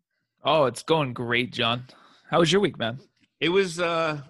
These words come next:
Speaker 2: one of the more interesting ones I've had in quite some time.
Speaker 1: Yeah?
Speaker 2: Yeah, I, uh,
Speaker 1: New
Speaker 2: in a
Speaker 1: job, huh?
Speaker 2: Yeah, in an effort to, one, just kinda get out of the house, and two,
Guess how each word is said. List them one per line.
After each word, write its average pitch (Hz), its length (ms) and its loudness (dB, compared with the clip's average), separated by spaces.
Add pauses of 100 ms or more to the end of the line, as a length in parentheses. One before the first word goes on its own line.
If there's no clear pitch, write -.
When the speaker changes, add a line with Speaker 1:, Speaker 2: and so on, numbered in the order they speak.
Speaker 2:
one 196 120 -4
of 233 40 -8
the 240 80 -6
more 214 120 -2
interesting 185 480 -6
ones 143 220 -4
I've 139 140 -4
had 131 180 -2
in 101 80 -8
quite 120 240 -6
some 113 220 -10
time. 87 300 -8 (440)
Speaker 1:
Yeah? 143 360 0 (280)
Speaker 2:
Yeah, 127 420 -4
I, 107 180 0
uh, 107 260 -2 (480)
Speaker 1:
New 139 80 0
Speaker 2:
in 135 80 0
a - 20 -4
Speaker 1:
job, 156 220 0
huh? 135 220 0 (240)
Speaker 2:
Yeah, 135 340 0
in 110 100 -4
an 120 140 -8
effort 151 380 -6
to, 117 340 -4 (400)
one, 127 280 -4
just 113 200 -14
kinda 117 200 -6
get 110 200 -4
out 110 100 -2
of 101 60 -8
the 95 80 -6
house, 107 340 -6
and 92 80 -18
two, 120 380 -12